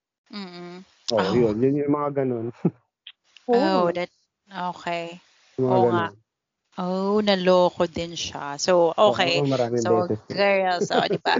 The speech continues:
Speaker 2: <laughs>
Speaker 1: Is ta-, tamang kasi yung ganong, ah, point na parang hindi lang dapat laging yung lalaki. Minsan may ano din. So, di ba, hindi rin natin pinagtatanggol lagi, lagi yung mga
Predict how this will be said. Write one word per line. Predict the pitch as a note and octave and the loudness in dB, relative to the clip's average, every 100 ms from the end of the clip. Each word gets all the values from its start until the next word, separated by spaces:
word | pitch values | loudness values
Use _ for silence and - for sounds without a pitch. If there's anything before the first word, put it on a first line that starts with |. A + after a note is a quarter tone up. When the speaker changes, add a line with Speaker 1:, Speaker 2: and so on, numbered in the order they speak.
| - | -4
Speaker 2:
<laughs> | - | -6
Speaker 1:
Is | A#3+ C4+ | -4 -2
ta-, | C4+ C#4 C4+ - | 2 0 0 2
tamang | B3 C4 C4+ C#4 C4+ | 4 4 2 -2 -2
kasi | C4 A#3+ A#3+ A3+ | -8 -4 0 0
yung | A3 A3 G#3+ | 0 -6 -4
ganong, | G3+ G3 F#3+ F#3+ | -2 -2 -6 -8
ah, | F#3 F3+ | -8 -8
point | - F3 | -4 -4
na | E3+ F3+ | -4 -4
parang | G3 G3 G3+ G#3 | -4 -4 -8 -14
hindi | G#3 G#3+ | -10 -6
lang | G#3 G3+ | -4 -2
dapat | F#3 E3+ F3 - | 0 0 -2 -4
laging | E3+ E3 E3+ E3+ E3 | -4 -6 -8 -16 -14
yung | D#3+ | -10
lalaki. | F3+ D#4 E4+ B3+ A#3 | -4 -4 -2 0 -2
Minsan | G3+ F#3 G#3+ G3 | -4 -8 -8 -8
may | F3 E3 - | -8 -8 -8
ano | E3 F3+ | -10 -8
din. | A3+ F#3+ E3+ F3 | -2 0 0 -2
So, | - F3 | -6 -6
di | |
ba, | E3+ F3 | -2 -4
hindi | F3 F#3 | -2 -4
rin | G3 | -2
natin | F#3 F#3 F3+ | -2 -2 -4
pinagtatanggol | F#3+ F3+ F3 F3 F3+ E3+ E3+ | -4 -6 -4 -4 -4 -4 -2
lagi, | E3 E3 E3 E3+ E3 F3 | 0 -2 -2 -4 -4 -8
lagi | E3+ F3 F3+ F3 F3+ | -2 0 0 -2 -4
yung | F3+ F3+ - - - - - | -4 -4 -14 -20 -20 -20 -14
mga | E3+ E3+ | -10 -8